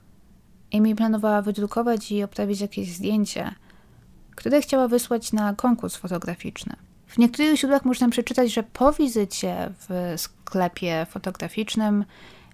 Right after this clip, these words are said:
Amy wpadła na chwilę do jakiejś galerii. Ta galeria nazywała się Gallery trzy trzy jeden i zamieniła tam kilka słów, z tego co rozumiem, z właścicielem, z Gregiem Wagnerem.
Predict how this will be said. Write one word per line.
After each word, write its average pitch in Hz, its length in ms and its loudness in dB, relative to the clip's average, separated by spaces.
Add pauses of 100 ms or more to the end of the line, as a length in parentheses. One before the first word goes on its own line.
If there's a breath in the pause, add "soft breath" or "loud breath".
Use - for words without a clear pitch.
Amy 262 260 4
wpadła 262 320 4
na 247 100 4
chwilę 247 240 -2
do 240 80 4
jakiejś 233 280 2
galerii. 214 520 2
Ta 170 120 -10
galeria 180 340 -2
nazywała 180 420 -2
się 170 420 -6
Gallery 185 640 -2 (840 soft breath)
trzy - 220 -2
trzy - 220 0
jeden 202 440 2 (480 loud breath)
i 220 80 0
zamieniła 233 400 6
tam 254 180 4
kilka 240 300 0
słów, 240 380 2
z - 100 -6
tego 247 240 2
co 277 100 -4
rozumiem, 247 400 4
z 214 60 -6
właścicielem, 208 840 -2 (400 loud breath)
z - 120 -8
Gregiem 190 480 0
Wagnerem. 185 600 -4